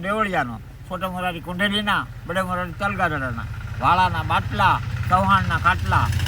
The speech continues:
કાંતિના ડોલ, મેનુના ટીકડા, મોંઘાઈ મોહિતની, બામણનું ભાણામાં,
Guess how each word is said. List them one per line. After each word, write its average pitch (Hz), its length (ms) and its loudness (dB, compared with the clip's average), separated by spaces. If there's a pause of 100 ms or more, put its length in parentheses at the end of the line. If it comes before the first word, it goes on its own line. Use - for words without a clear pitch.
(160)
કાંતિના 185 520 4
ડોલ, 208 320 4 (480)
મેનુના 202 440 2
ટીકડા, - 440 2 (340)
મોંઘાઈ 196 400 2
મોહિતની, 196 540 0 (320)
બામણનું 185 500 0
ભાણામાં, 190 540 4